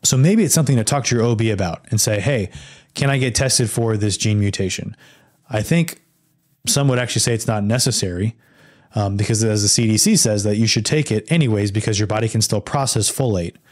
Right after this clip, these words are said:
safely and effectively, maybe just not as well if you did not have that gene mutation.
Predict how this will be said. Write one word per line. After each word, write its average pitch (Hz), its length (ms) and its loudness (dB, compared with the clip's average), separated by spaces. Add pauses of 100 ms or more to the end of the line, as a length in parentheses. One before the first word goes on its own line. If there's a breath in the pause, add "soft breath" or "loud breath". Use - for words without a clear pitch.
(500 loud breath)
safely 113 420 0
and 98 100 0
effectively, 95 640 -6 (260 loud breath)
maybe 113 300 0
just 110 180 -2
not 117 260 0
as 110 200 0
well 110 440 0 (320 loud breath)
if - 180 -4
you 104 80 0
did 110 240 -2
not 113 180 0
have 113 400 -2
that 98 140 0
gene 98 220 -2
mutation. - 500 -6